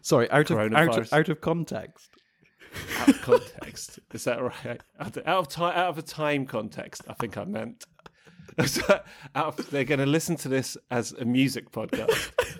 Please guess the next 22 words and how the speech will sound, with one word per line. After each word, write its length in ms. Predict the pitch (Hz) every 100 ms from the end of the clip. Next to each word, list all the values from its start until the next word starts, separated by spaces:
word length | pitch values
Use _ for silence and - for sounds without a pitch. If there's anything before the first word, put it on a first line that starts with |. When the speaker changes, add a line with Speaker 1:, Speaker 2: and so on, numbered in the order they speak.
| 587 - - - - -
Speaker 2:
<laughs> 1900 | - - 554 - - - - 240 640 240 _ _ 240 - _ - 302 392 381 -
Speaker 1:
Sorry. 200 | 147 117
Speaker 2:
It 40 |
might 200 | 254 247
still 260 | - 208 202
work. 300 | 202 135 -
Speaker 1:
Yes, 300 | 151 113 -
it 180 | 190 139
Speaker 2:
Um, 220 | 139 131 - - - - - - -
<laughs> 840 | 226 220 - 147 _ 170 247 208
but 140 | - 147
we're 80 | 151
still, 380 | - 175 190 - _ - - 131
we're 100 | 131
still 240 | - 185
in 120 | 180
the 100 | 165
throes 720 | 143 - 127 127 101 104 92 - -
of 340 | 117 104 98 - -
the 320 | 107 98 101 -
coronavirus 680 | 120 101 95 98 92 - - -
lockdown. 600 | 104 98 - 117 120 165